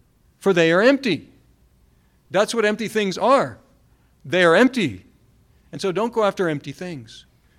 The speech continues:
That's, that's good advice to us, isn't it? That's a warning to us. With our time, with our talents, with our efforts, with our investments, whatever we might be doing with our life, we can ask ourselves a question, "Is this an empty thing that does not profit or deliver,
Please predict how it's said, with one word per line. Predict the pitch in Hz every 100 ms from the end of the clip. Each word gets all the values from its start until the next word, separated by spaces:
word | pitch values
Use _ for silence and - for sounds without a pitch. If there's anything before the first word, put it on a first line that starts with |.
| -
That's, | 170 - -
that's | 156 208 -
good | 220
advice | 190 123 135 127
to | - 123
us, | 170 139
isn't | 143 135
it? | 117
That's | 147 151
a |
warning | 123 147 127
to | 120 113
us. | 139 107 - _ _ _ _ _
With | 143 151
our | 147 120
time, | - 175 196 190 190 - -
with | 135
our | 123
talents, | 110 - 180 190 196 185 - -
with | 143
our | 143 - -
efforts, | 190 208 202 - - -
with | 143 143
our | 135
investments, | 117 113 190 - 185 190 - _ -
whatever | 135 175 214
we | 240
might | 214 220
be | 170 170
doing | 180 190 175
with | 170
our | 151
life, | 147 233 180 147
we | 165
can | 170 165
ask | 220 226
ourselves | 160 - 156 151 135 - 143
a |
question, | - 233 240 131 123 123 - -
"Is | 170
this | 226 254
an | 226 -
empty | 185 226 233
thing | 226 226 220 180
that | 147
does | 151 185 185
not | 180 -
profit | - 131 156 277 269 - _ _ _ _ -
or | 147
deliver, | 139 139 190 247 254